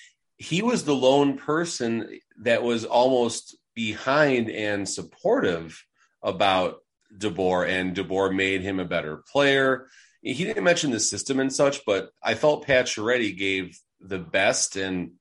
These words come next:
quite frankly, one of the only votes of confidence for DeBoer. So I almost wonder if that played a part into, uh,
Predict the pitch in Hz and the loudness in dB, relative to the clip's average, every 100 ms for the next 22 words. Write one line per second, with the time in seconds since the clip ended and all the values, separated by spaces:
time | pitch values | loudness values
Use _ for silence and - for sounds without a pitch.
0 | _ _ _ - 110 98 - 113 110 101 | _ _ _ -2 0 0 2 2 2 0
1 | 101 104 95 98 - 110 151 123 95 92 | 0 0 -2 -4 0 4 4 4 2 0
2 | 87 - _ _ _ 101 104 107 107 95 | -4 -10 _ _ _ -4 2 2 0 -6
3 | 87 110 107 107 101 98 95 - - - | -6 -2 0 -2 -4 -4 -4 -8 -12 -6
4 | 156 196 170 95 80 82 82 - 120 123 | 2 4 4 0 -2 -4 -4 0 2 4
5 | 120 117 110 110 104 - 92 90 - 90 | 2 -2 -2 0 -2 -4 -6 -8 -10 0
6 | 113 120 120 - _ - 92 90 90 - | 4 4 0 -12 _ -6 -4 -4 -8 -14
7 | 82 - 95 90 82 92 92 - 101 90 | -14 -4 -2 0 -4 -6 -6 -6 -2 0
8 | 85 85 80 | 2 2 0